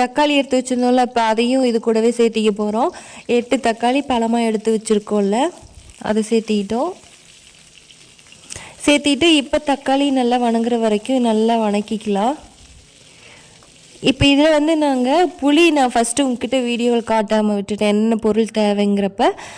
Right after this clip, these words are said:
புளி வந்து ஒரு சின்ன நெல்லிக்காய் அளவுக்கு எடுத்திருக்காங்க. அந்த நெல்லிக்காய் சைஸ்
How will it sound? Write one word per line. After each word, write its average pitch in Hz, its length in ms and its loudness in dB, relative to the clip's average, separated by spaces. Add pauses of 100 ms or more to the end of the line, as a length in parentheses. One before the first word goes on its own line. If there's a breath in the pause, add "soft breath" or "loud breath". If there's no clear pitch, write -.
(200 loud breath)
புளி 285 300 6
வந்து 262 280 2 (100)
ஒரு 240 200 4 (160)
சின்ன 240 320 2
நெல்லிக்காய் 226 540 2
அளவுக்கு 208 440 2 (200)
எடுத்திருக்காங்க. 202 640 0 (140)
அந்த 233 140 2
நெல்லிக்காய் 208 540 0
சைஸ் 196 180 0